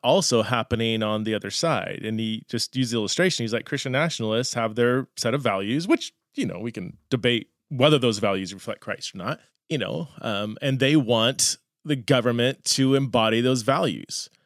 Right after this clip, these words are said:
But he says, those on the left will do the same thing. They, they might be more pro-immigration. They might be more, you know, universal health care. And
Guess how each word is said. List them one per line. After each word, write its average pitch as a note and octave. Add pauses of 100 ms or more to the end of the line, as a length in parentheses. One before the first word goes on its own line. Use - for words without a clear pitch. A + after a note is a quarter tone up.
(220)
But D3+
he D3+
says, D3 (960)
those G3+
on G3
the C#3
left G3
will -
do B2+
the G#2
same B2
thing. D#3
They, D3+
they D3
might C#3+
be C3+
more C3
pro-immigration. B2+
They B2
might B2
be B2+
more, A#2+ (140)
you C3+
know, G#2 (200)
universal B2+
health E3
care. B2
And A#2+